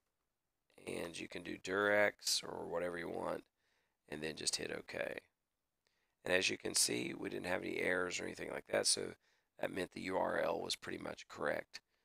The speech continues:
And then we've got the name there, so once you've gotten that,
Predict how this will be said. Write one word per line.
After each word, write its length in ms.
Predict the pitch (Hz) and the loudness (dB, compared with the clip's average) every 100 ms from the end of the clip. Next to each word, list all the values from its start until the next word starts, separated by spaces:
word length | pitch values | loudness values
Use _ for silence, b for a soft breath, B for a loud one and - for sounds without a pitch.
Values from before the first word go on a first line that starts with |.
| _ _ - | _ _ -10
And 120 | 85 | -4
then 120 | 85 | -4
we've 160 | 87 - | -4 -2
got 200 | 85 - | 0 0
the 80 | 92 | 0
name 240 | 98 110 | 2 2
there, 220 | 113 107 | 2 2
so 180 | 107 - | 4 2
once 260 | 95 90 - | 2 2 0
you've 220 | 98 - | 0 -4
gotten 300 | - 87 82 | -2 -2 2
that, 440 | 120 139 156 - | 6 6 6 0